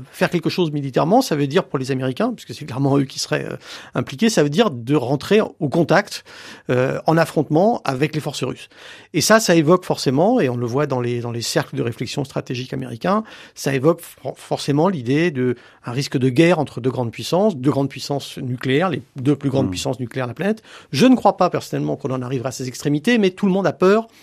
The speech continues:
Speaker 1: d'un dérapage. Et tout le monde a, enfin tout le monde, beaucoup de gens ont en mémoire, euh, la crise de Cuba en soixante-deux, où effectivement on était à, à un cheveu, je dirais, d'un affrontement entre les deux grandes puissances. C'était une autre époque, c'était pas les mêmes présidents, c'était pas la même situation, mais quand même,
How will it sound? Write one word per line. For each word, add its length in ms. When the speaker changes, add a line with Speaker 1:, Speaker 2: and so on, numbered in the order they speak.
Speaker 1:
d'un 160
dérapage. 460
Et 100
tout 100
le 60
monde 240
a, 240
enfin 120
tout 120
le 60
monde, 100
beaucoup 280
de 60
gens 160
ont 140
en 100
mémoire, 460
euh, 100
la 120
crise 180
de 80
Cuba 260
en 100
soixante-deux, 580
où 80
effectivement 460
on 80
était 320
à, 480
à 260
un 60
cheveu, 300
je 60
dirais, 220
d'un 140
affrontement 500
entre 160
les 80
deux 60
grandes 180
puissances. 280
C'était 160
une 180
autre 160
époque, 320
c'était 240
pas 120
les 100
mêmes 160
présidents, 420
c'était 120
pas 140
la 60
même 160
situation, 420
mais 140
quand 140
même, 280